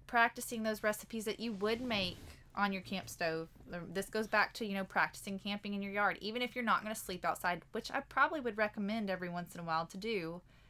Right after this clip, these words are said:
But even if you're not gonna do that, practice what you would cook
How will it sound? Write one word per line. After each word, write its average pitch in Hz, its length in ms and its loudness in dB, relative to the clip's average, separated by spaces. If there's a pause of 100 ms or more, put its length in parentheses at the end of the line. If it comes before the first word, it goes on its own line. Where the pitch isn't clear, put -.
(500)
But 208 160 6
even 262 240 4
if 269 120 0
you're 226 100 2
not 190 180 6
gonna 190 140 -2
do 180 160 -6
that, 160 240 4 (100)
practice 233 640 4 (220)
what 202 340 4
you 220 160 0
would 208 180 2
cook 190 260 2